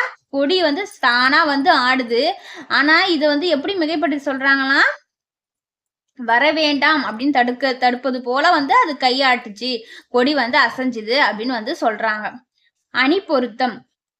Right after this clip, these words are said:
கோவலனும் கண்ணகியும் மதுரை மாநகருக்குள் சென்றபோது மதிலின் மேலிருந்த கொடிகள் காற்றில் இயற்கையாக அசைந்தன. ஆனால்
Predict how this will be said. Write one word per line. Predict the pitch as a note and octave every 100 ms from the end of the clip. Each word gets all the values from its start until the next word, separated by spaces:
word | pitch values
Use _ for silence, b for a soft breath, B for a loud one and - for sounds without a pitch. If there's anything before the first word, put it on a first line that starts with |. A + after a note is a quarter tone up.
| -
கோவலனும் | F#4+ G#4 A#4 A4+ F4+ C#4+ C#4 A4 _ _
கண்ணகியும் | - F4+ G4 G#4+ F4 F4+ C#4 D#4+ A#4+
மதுரை | D4+ E4 F#4 A4 G4
மாநகருக்குள் | D4 D4+ D#4 D4+ C4 C4+ C4 - A#4 D4+ A#3+ _
சென்றபோது | - E4 C#4+ D4 B3+ B3 A#3+ F4 B3 - _ _ _ _ _ -
மதிலின் | A#3+ D#4 E4+ G4+ F#4+ F4 D4
மேலிருந்த | C#4+ C#4+ D4 C#4+ C4+ B3+
கொடிகள் | C4+ C4 C#4 B3+ D#4+ D4+ - _
காற்றில் | E4 D#4 - - D4+ E4 F#4+
இயற்கையாக | C#4 F4 G4 G4+ F#4+ D#4+ C4 A#3 A3+ D4+ G4+ C#4
அசைந்தன. | B3+ C#4 B3 A3+ A#3+ B3 -
ஆனால் | A#3+ B3+ B3 B3+